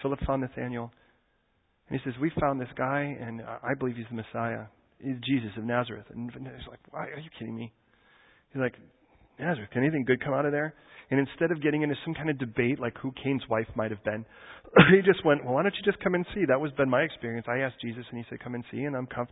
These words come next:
come and seen for myself. Why don't you come and see?" Can I say that's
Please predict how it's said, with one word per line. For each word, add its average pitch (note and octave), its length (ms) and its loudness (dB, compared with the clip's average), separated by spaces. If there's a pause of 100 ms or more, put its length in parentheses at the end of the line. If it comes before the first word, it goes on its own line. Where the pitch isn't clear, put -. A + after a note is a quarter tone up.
come C3 120 -4
and C3 180 -4
seen C3+ 180 -6
for C3+ 80 -6
myself. C3 440 -4
Why C#3+ 80 -4
don't C#3+ 120 -4
you F#3+ 80 -10
come A2 200 -8
and G#2+ 180 -10
see?" A#2+ 160 -18 (1120)
Can D3+ 120 -2
I - 40 -6
say D3+ 80 -2
that's D#3+ 140 -2